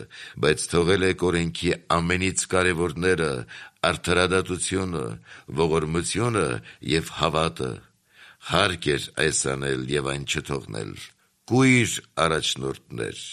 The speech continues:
որ մժղուկները քամում եք և ուղտերը կուլ եք տալիս։ Վայ ձեզ կեղծավորներիդ, օրենսգետներիդ և փարիսեցիներիդ, որ բաժակի ու պնակի դուրսը մաքրում եք, մինչ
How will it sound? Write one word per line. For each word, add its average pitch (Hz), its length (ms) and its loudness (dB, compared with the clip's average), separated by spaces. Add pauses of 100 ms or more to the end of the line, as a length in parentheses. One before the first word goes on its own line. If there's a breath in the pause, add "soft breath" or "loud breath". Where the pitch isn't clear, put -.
(420 loud breath)
որ 85 300 0 (100)
մժղուկները 92 800 2
քամում 85 480 -2
եք 92 240 0 (260 loud breath)
և 82 340 0
ուղտերը 73 500 -2
կուլ 65 260 -4
եք 62 160 -8
տալիս։ 55 420 -6 (880)
Վայ 107 360 4
ձեզ 85 320 0
կեղծավորներիդ, 80 1040 -2 (380 loud breath)
օրենսգետներիդ 90 1000 0
և 87 120 2
փարիսեցիներիդ, 80 960 -2 (320 loud breath)
որ 92 260 -2
բաժակի 90 680 2
ու 117 160 4
պնակի 101 540 0
դուրսը 95 460 0
մաքրում 92 540 -2
եք, 85 240 -2 (320 loud breath)
մինչ 85 260 -2